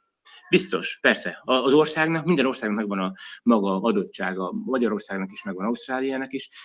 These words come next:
Itt a természeti kincsek, azok, azok, hát a bányászat, egyértelműen Ausztráliában a bányászat a legerősebb.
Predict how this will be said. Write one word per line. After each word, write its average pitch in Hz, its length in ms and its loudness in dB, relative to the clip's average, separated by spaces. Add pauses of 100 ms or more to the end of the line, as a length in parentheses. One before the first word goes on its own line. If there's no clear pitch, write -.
(140)
Itt - 200 -6
a 95 180 2
természeti 120 480 0
kincsek, 131 520 -4 (160)
azok, 117 440 -4
azok, 117 280 -6
hát - 120 -8
a 117 40 2
bányászat, 98 420 4
egyértelműen 104 380 0
Ausztráliában 95 380 -2
a 95 40 2
bányászat 90 280 -4
a 95 60 -6
legerősebb. 87 540 -8